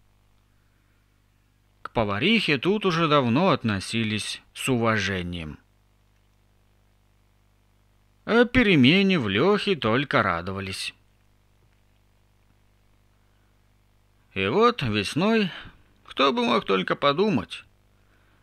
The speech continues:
подвернул мужик ногу. Да так вывихнул ее, что аж шагу сделать не мог.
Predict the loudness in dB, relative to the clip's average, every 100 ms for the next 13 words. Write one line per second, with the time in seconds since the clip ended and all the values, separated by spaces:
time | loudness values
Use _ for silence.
0 | _ 0 2 6 6 6 6 6 6 6
1 | 4 2 -2 -4 -14 -16 _ _ 2 4
2 | 2 -2 -8 -12 _ _ _ _ _ _
3 | _ _ 0 4 4 4 2 2 2 -2
4 | -4 -4 -6 -14 -18 -6 2 4 4 2
5 | 4 4 2 -4 -2 -2 -2 -6 -6 -8
6 | -12 -20